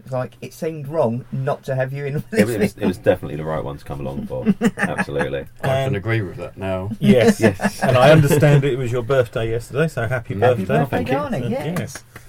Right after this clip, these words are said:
Speaker 1: Um, so, before we kick off, uh, with Cabin in the Woods, uh, our, What We've Been Watching segment that we always start with. Chris, what homework have you been working on?
Speaker 3: Well, you've caught me out slightly, but I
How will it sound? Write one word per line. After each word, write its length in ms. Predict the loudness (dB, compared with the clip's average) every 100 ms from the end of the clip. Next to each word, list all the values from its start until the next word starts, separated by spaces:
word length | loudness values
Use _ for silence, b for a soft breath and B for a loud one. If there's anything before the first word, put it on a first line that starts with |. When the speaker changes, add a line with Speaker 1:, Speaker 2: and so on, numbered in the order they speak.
| B B B B B B B B B B B B -20 -2
Speaker 1:
Um, 420 | 2 2 0 -12 -8
so, 280 | -4 -2 -4
before 460 | -10 -8 -4 -4
we 340 | -4 -8 -10 -12 -16
kick 240 | -12 -8
off, 340 | -6 -6 -10 -18 -4
uh, 260 | 0 2 0
with 180 | -4 -8
Cabin 280 | -8 -8 -6
in 120 | -8
the 80 | -8
Woods, 560 | -8 -10 -14 -18 -20 -20 _ _ -6
uh, 300 | -2 -2 -4 -4
our, 240 | -4 -4
What 260 | -6 -10 -10
We've 220 | -12 -12
Been 160 | -12
Watching 400 | -8 -8 -6 -8 -8
segment 520 | -8 -8 -8 -10 -12
that 120 | -14
we 100 | -12
always 320 | -8 -8 -10
start 280 | -10 -8 -8
with. 280 | -6 -10 -10 -16 -20 -20 _ -20
Chris, 480 | -12 -8 -8 -12 -16
what 120 | -10
homework 320 | -6 -4 -6
have 80 | -6
you 80 | -6
been 160 | -6 -4
working 320 | -6 -6 -12
on? 80 | -14 _ _ -10
Speaker 3:
Well, 380 | -2 0 0 -4
you've 160 | -10 -18 -20
caught 240 | -16 -12 -10
me 100 | -8
out 160 | -10 -12
slightly, 960 | -14 -10 -4 -2 -2 -8 -12 -12 -12 -14 -8
but 280 | -2 2
I 40 | 0